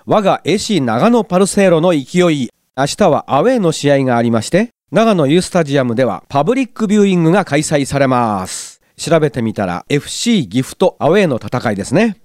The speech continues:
そのパブリックビューイング、楽しそうなことがあるんですって。テイクアウト&マルシェとして、多くの飲食店のメニューが味わえるイベントが同時開催です。十時半からで入場無料。午後二時のキックオフに合わせるもよし、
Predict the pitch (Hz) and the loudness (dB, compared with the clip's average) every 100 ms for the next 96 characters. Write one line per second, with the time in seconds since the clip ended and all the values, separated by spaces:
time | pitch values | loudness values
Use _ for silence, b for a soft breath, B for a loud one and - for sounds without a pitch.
0 | _ - 170 180 160 156 175 160 165 147 | _ -4 0 0 2 0 0 -2 -2 2
1 | 147 120 98 92 - 131 165 - 165 135 | 2 0 -4 -8 -6 -2 -2 0 0 0
2 | 101 101 92 113 98 82 - 214 240 _ | -2 -4 -2 0 -2 -6 -2 -2 -2 _
3 | _ _ - 170 226 214 185 147 123 113 | _ _ -2 -2 0 2 2 0 0 0
4 | 131 120 127 208 185 131 107 101 - 139 | 0 0 2 0 0 -4 -4 -6 -2 -2
5 | - - 208 247 175 143 143 139 151 - | -2 -2 0 2 2 2 2 0 -2 -2
6 | 123 113 107 175 202 147 117 107 120 127 | -2 -2 0 2 2 0 0 -2 0 2
7 | 120 92 107 156 156 147 131 107 151 214 | 2 0 -2 -2 -2 -2 -2 2 2 2
8 | 233 - 202 180 175 165 165 156 - - | -2 -2 -2 0 0 2 2 0 -6 -20
9 | _ _ 98 160 220 208 196 156 127 104 | _ _ -2 2 4 2 2 0 -2 -2
10 | 87 95 170 180 175 143 123 139 139 87 | -2 0 2 4 2 2 0 2 2 0
11 | 62 _ _ - 180 165 165 156 139 110 | -8 _ _ 0 2 2 0 0 -2 -4
12 | - - 180 156 139 120 107 151 185 165 | -10 -2 2 2 0 0 2 2 0 -2
13 | 131 110 135 - - | 0 0 0 -2 -8